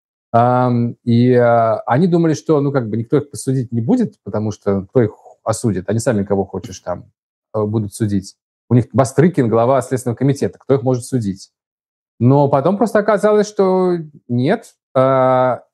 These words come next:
не работает этот иммунитет, и никто за них не заступился. То есть в какой-то момент, а, они ожидали, что там либо Бастрыкин, либо кто-то ещё поставит всё на, на тормоза, а никто не поставил на тормоза. И Бастрыкин, конечно, против Ф С Б, э,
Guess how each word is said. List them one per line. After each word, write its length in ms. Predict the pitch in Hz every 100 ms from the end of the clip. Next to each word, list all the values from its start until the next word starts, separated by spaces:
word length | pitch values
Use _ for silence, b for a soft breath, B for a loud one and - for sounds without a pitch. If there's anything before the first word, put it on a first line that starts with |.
| -
не 180 | 127 147
работает 460 | 127 113 147 196
этот 180 | 190 180
иммунитет, 640 | 170 165 160 156 156 151 -
и 160 | 127 123
никто 260 | 127 - 180
за 100 | 180
них 140 | 160
не 60 | 160
заступился. 560 | 143 - 123 143 143
То 60 | 131
есть 80 | 120
в 20 |
какой-то 340 | 135 170 160 147
момент, 460 | 147 143 135 127 _ _ _ _ _
а, 240 | 113 110 110
они 140 | 131
ожидали, 440 | 135 120 123 127 117
что 160 | -
там 200 | 107 104
либо 140 | 110 110
Бастрыкин, 480 | 113 107 139 143 113
либо 160 | 107
кто-то 280 | - 113 110
ещё 840 | 107 - 117 107 104 101 98 95 -
поставит 320 | 113 104 117
всё 120 | - 113
на, 160 | 113
на 40 | 110
тормоза, 420 | 120 123 127 226
а 60 | 143
никто 240 | 113 -
не 80 | 170
поставил 420 | - 101 - 127
на 100 | 151
тормоза. 520 | 127 127 120 110 110 113 _ _ _ _ _ _ _ _ _ _ _ -
И 240 | 131 110
Бастрыкин, 460 | 107 110 131 147 143
конечно, 360 | 110 131 127
против 380 | 110 120 107 -
Ф 100 | 113
С 60 | 101
Б, 100 | 110
э, 880 | 143 135 117 104 98 104 95 107 104